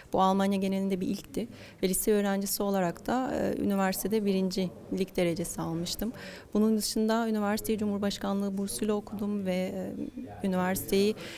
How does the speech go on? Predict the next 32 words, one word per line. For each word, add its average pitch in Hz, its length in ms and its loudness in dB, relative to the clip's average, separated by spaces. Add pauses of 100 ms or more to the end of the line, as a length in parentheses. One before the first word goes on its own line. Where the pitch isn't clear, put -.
(340)
olması 196 320 6
gereken 196 380 2
süreden 190 560 0
bir 196 140 2
buçuk - 260 -8
yıl 185 100 -2
daha 185 180 0
önce 175 260 -2 (180)
bitirdim. 185 720 -2
Doktoramı 208 600 2 (140)
aynı 190 240 0
üniversitede 175 640 0
devam 180 340 0
ettirdim. 202 560 -2 (120)
Dört 180 240 0
buçuk - 240 -14
G 175 180 -2
üzerine 175 400 -2
yapmış 185 360 -4
ol-, 196 200 -2 (500)
yapmıştım 196 500 2
doktoramı. 196 640 2
Daha 196 140 2
sonra 202 260 0
bir 196 260 0
yıl 190 100 0
kadar 180 400 -2 (280)
Amerika'da 190 520 -2
bulundum 190 440 -2
postdoc 190 500 -6
olarak. 185 340 -6 (720)
Oradan 220 520 8